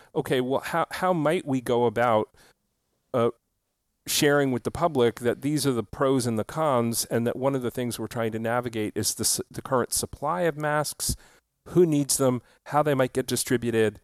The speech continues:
both at this time and in some future cycle of time. Like, all of those things are complicated, right? Um,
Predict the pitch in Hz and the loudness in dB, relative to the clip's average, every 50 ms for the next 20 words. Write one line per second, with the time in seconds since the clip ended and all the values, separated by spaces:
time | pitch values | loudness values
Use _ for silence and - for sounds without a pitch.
0 | _ _ _ _ _ _ _ _ _ _ _ - 135 127 120 113 127 - - 139 | _ _ _ _ _ _ _ _ _ _ _ 0 2 2 2 0 -2 -2 2 2
1 | 135 - - - 139 127 120 117 120 117 107 107 107 107 - - 107 98 - - | 2 2 0 0 0 2 4 4 4 4 2 0 0 0 0 -2 -4 -4 -6 -8
2 | 147 143 - 135 120 - - 113 110 - 113 107 107 101 - 120 113 104 104 113 | -8 -6 -4 -4 -4 -2 0 -2 -2 -2 -2 -6 -6 -4 -4 -4 -2 -2 -2 -2
3 | 110 107 - - 143 170 190 196 156 135 139 120 - - - 143 160 185 208 233 | -4 -2 0 2 4 4 4 2 2 0 0 0 0 0 0 -2 -2 -2 -2 -4
4 | 233 - - - - - - 104 - 190 185 - 202 233 240 247 226 208 - - | -6 -6 -6 -8 -6 -4 -4 -4 -4 -4 -6 -6 -6 -6 -6 -8 -8 -10 -10 -6
5 | - 107 143 175 - _ _ - - _ _ - 143 123 123 117 117 110 | -4 -4 -4 -4 -6 _ _ -20 -20 _ _ -2 2 4 4 4 4 0